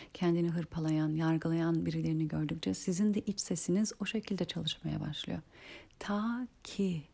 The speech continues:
buna siz dur diyene kadar. Benim fiziksel rahatsızlıklarım o kadar fazlaydı ki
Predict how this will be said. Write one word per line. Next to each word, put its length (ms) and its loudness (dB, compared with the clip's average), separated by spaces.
buna 180 2
siz 380 -4
dur 180 -2
diyene 340 -4
kadar. 500 -16
Benim 300 6
fiziksel 560 0
rahatsızlıklarım 840 0
o 240 -2
kadar 440 -2
fazlaydı 640 -2
ki 380 -2